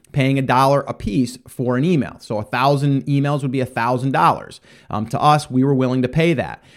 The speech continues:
Uh, but we're dialed in now. We're, we found out where our audience is, and now whenever we wanna run another contest,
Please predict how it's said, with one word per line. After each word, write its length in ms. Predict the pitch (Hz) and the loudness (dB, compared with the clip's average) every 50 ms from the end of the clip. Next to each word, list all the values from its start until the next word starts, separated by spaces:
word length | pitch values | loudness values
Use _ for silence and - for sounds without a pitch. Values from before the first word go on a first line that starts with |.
| - _ - | -20 _ -6
Uh, 200 | - 113 113 110 | -4 -2 -2 0
but 400 | 107 160 165 151 139 - - 139 | 4 4 6 6 4 2 -4 -4
we're 360 | 143 139 139 139 139 135 131 | 0 2 2 4 2 2 0
dialed 520 | 131 135 131 143 131 139 160 175 180 165 | -4 -4 0 2 4 4 4 4 4 6
in 180 | 151 143 143 139 | 6 4 4 4
now. 280 | 135 127 131 147 175 180 | 2 2 2 0 0 0
We're, 100 | 160 135 | 0 0
we 160 | 131 143 123 | 0 0 0
found 320 | - - 160 180 196 190 | 0 0 0 2 4 4
out 120 | 185 160 165 | 2 4 4
where 120 | 170 156 | 4 4
our 120 | 147 143 | 4 2
audience 480 | - 135 147 160 185 202 170 139 131 - | 2 2 2 2 2 2 2 0 0 0
is, 200 | 127 127 135 127 | 0 0 0 0
and 80 | 139 131 | 0 -2
now 100 | 131 139 | 0 0
whenever 220 | 139 143 156 170 | 0 0 2 2
we 60 | 170 165 | 2 2
wanna 220 | 156 156 151 147 | 0 0 0 0
run 120 | 151 143 | 0 0
another 220 | 143 139 135 120 123 | 0 -2 -2 -4 -4
contest, 560 | - - 220 - 262 - 160 135 131 127 | -4 -6 -8 -6 -4 -2 0 0 0 0